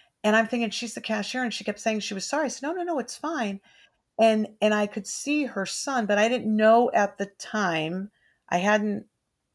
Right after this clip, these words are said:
I guess, understood what I should say and what I shouldn't say to people and how and when it should be released. You need permission. There's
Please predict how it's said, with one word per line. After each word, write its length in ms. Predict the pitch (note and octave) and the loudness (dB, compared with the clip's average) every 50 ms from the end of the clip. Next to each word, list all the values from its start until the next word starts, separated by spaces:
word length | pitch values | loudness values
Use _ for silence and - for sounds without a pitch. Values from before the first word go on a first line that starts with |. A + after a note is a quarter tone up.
| _ _ _ _ _ _ _ _ _ _ _ - | _ _ _ _ _ _ _ _ _ _ _ -6
I 80 | F3+ | -6
guess, 460 | F3+ F3+ A3 G#3+ - - - - - _ _ _ _ _ _ _ _ _ _ _ _ _ - | -2 -2 -2 -4 -4 -8 -14 -16 -18 _ _ _ _ _ _ _ _ _ _ _ _ _ 0
understood 840 | G3+ G#3 G3 G3+ F#3 - - - - - A3+ G#3 F#3+ E3+ E3 E3 - _ _ _ _ _ _ _ _ _ _ _ - | 0 0 0 0 -2 -4 -4 -6 -2 2 4 6 8 6 6 4 -2 _ _ _ _ _ _ _ _ _ _ _ 0
what 180 | F3+ F#3 F#3 F3+ | 4 6 8 8
I 100 | F3 E3+ | 8 6
should 360 | E3+ - - G#3 G#3 G3 - | 4 0 2 2 2 0 -2
say 500 | - - - F#3 E3+ E3 D#3+ D#3+ E3 - | -4 0 2 4 4 4 4 2 0 -2
and 100 | - E3+ | -2 -2
what 120 | F3 E3 | -2 -2
I 80 | D#3+ E3 | -2 -2
shouldn't 420 | E3 - - A3 A3 G3 G3 F#3+ | -2 -2 0 0 0 0 -2 -6
say 500 | - - - F3+ E3 D#3 D#3 D3+ D3+ - - | -6 -4 -2 0 0 0 0 -2 -6 -8 -12
to 120 | - - | -16 -18
people 540 | - - - E3 C#3+ B2 - C#3+ C#3+ E3 F#3 | -14 -12 -10 -8 -8 -6 -2 0 2 4 4
and 180 | F3 D3+ C#3+ D3 | 2 2 0 -4
how 380 | C#3+ D3+ D#3+ D#3 D#3 D#3 D#3+ | -4 0 2 4 4 4 4
and 120 | D#3 C#3+ D3+ | 2 -2 -2
when 380 | D#3 D#3 D#3 D#3 E3 F#3+ F#3+ - - - - - - - - _ _ _ _ _ _ _ - | 0 0 0 0 0 -2 -4 -8 -12 -20 -20 -20 -20 -20 -20 _ _ _ _ _ _ _ -4
it 120 | F#3+ F#3 | -4 -2
should 200 | - - F#3 D#3+ | -2 -4 -6 -6
be 300 | - F#3 F3 E3 E3 - - _ _ - | -4 0 2 2 2 0 -2 _ _ -10
released. 760 | - F#3 F#3+ F#3+ F3+ F3 F3+ G3 G#3 G3 E3 E3+ - - - | -4 -2 -2 -2 -2 -2 0 0 0 0 -2 -4 -6 -8 -8
You 80 | F3+ | -6
need 220 | E3+ F3 F3 E3 - | -4 -4 -4 -4 -6
permission. 580 | - - D#3 D#3 E3 E3+ F3 - - F3+ E3+ | -6 -4 -2 0 0 -2 -2 0 -2 -2 -2
There's 220 | E3 D3+ - - | -2 -4 -4 -6